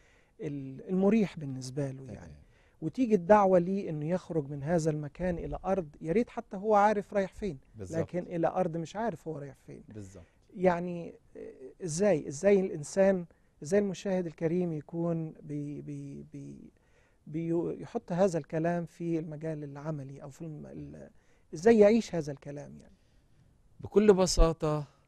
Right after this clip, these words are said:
Speaker 2: بشوف إنه الإيمان معناه أن أستأمن الله
Speaker 1: مم.
Speaker 2: وأسلم ليه، أثق فيه،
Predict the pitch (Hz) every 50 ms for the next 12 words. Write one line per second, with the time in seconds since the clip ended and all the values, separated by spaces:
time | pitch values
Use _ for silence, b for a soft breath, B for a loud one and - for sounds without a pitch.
0 | _ _ _ _ _ _ _ _ _ _ _ _ _ _ _ _ _ _ _ _
1 | _ _ _ _ _ _ _ _ _ _ _ - 117 120 120 - - 151 143 139
2 | 131 - - - 113 104 101 101 98 95 95 87 - _ _ _ _ _ - 120
3 | 131 131 127 - 131 131 127 123 135 139 147 151 151 151 151 139 127 117 104 95
4 | 87 80 78 78 73 71 69 - _ _ _ _ _ _ _ - 120 127 127 123
5 | 123 - _ _ - 123 127 127 - - - - _ - 131 127 - _ - 110
6 | 110 113 117 120 117 113 107 95 82 73 67 - 107 110 - _ _ _ _ -
7 | 175 147 143 143 135 139 - - 156 - - 95 92 - - 95 92 - - 123
8 | 120 127 127 123 120 120 120 117 117 113 - _ - 98 95 92 78 67 67 _
9 | _ _ _ _ _ _ _ _ _ _ _ _ _ _ _ _ _ _ _ _
10 | _ _ _ _ _ _ _ _ _ _ _ _ _ _ _ _ _ _ _ _
11 | _ - 175 196 - - 110 85 - _ - - 90 73 69 71